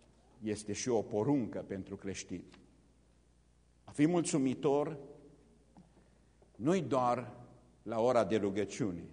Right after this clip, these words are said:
un moment în care ne aducem aminte și zicem:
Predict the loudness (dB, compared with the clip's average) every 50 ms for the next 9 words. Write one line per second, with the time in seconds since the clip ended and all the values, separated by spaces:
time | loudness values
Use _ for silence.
0 | -18 -20 -20 -20 -20 -20 -20 _ _ _ _ -12 -6 -4 -2 0 2 2 2 2
1 | 0 0 0 -2 -4 -6 -10 -8 -6 -6 -6 -4 -2 0 2 2 2 2 0 0
2 | -2 0 0 -2 -2 0 -2 -2 -2 -2 -2 -2 -2 -2 -2 -2 -2 -2 -2 -4
3 | -4 -4 -6 -8 -12 -18 -20 -20 -20 -20 -20 -20 -20 -20 _ _ _ _ _ _
4 | _ _ _ _ _ _ -12 -10 -8 -4 -4 -4 -4 -2 -2 -2 -2 -2 -4 -8